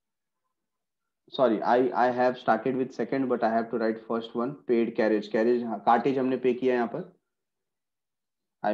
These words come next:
made a mistake। So first जनवरी टू थाउजेंड एटीन, पहले हम cottage पे करेंगे। So I will write over here by cartage account। तो जैसा कि मैंने आपको बताया, जो cottage होता है, it is a part of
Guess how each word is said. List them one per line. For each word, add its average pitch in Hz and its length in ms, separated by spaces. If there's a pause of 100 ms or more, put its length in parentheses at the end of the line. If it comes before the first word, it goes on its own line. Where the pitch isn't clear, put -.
made 113 140
a 113 60
mistake। 139 400 (240)
So 110 100 (120)
first 123 380 (100)
जनवरी 117 500 (120)
टू 110 200
थाउजेंड 113 400 (140)
एटीन, 110 400
पहले 113 220
हम 117 200
cottage 104 400
पे 113 140
करेंगे। 110 340
So - 600
I - 80
will 110 160
write 107 200
over 117 200
here 110 260
by 104 140 (1400)
cartage 110 500
account। 117 380 (2750)
तो 131 80
जैसा 123 300
कि 139 120
मैंने 135 200
आपको 131 240
बताया, 135 360
जो 139 80 (100)
cottage 127 380
होता 127 260
है, 123 240 (280)
it 127 200
is 127 60
a - 180
part - 320
of 135 80